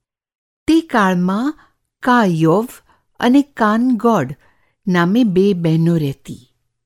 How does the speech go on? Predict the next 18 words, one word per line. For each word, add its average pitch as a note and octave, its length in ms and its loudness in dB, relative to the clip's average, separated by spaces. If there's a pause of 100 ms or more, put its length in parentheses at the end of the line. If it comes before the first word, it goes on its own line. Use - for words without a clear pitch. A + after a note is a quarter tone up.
(560)
બંને D#4 560 0
બહેનો G3 720 -2
આખો A3+ 540 -2
દિવસ F3 540 -2
રમ્યા F3 460 0
કરે. C#3+ 380 -8 (800)
ઉનાળામાં F3+ 760 -2
જ્યારે F3+ 340 -2
ગરમીથી E3+ 680 -4
ત્રાસી E3 600 -4
જાય, A3+ 440 -2 (640)
ત્યારે C#4+ 220 0
કલકલ A3+ 640 -2
કરતા F#3+ 480 -6
ઝરણાઓમાં E3 1000 -2
છબછબિયા E3+ 880 -4
કર્યા D3 340 -4
કરે. C#3 460 -10